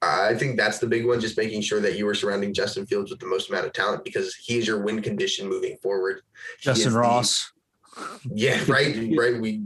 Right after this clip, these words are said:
Speaker 1: exactly, guys like Justin Ross, Chris Olave, Treylon Burks out of Arkansas. There's a ton of dudes. Um, and you get him a Chris Olave or a Garrett Wilson, someone that he played in college with, right? So you can,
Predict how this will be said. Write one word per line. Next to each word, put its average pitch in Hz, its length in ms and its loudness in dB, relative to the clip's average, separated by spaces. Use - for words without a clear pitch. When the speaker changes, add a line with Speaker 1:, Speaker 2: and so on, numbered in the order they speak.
Speaker 1:
exactly, 110 420 0
guys 101 220 2
like 98 140 0
Justin 104 220 0
Ross, 104 260 0
Chris - 300 -2
Olave, 107 480 2
Treylon 110 420 0
Burks 107 280 0
out 104 100 2
of 107 80 0
Arkansas. 104 540 0
There's 110 180 0
a 95 120 -4
ton 131 260 -2
of 104 120 -2
dudes. 107 420 -4
Um, 90 440 0
and 117 160 4
you 131 200 0
get 151 180 2
him 165 80 2
a 123 60 0
Chris 135 160 -2
Olave 120 240 4
or 120 140 4
a 110 60 -2
Garrett 110 240 2
Wilson, 160 260 -2
someone 104 200 -4
that 98 100 0
he 120 220 -2
played 120 420 0
in 120 140 2
college 131 360 2
with, 95 180 -4
right? 117 240 0
So 104 140 -2
you 107 220 -4
can, 110 300 -2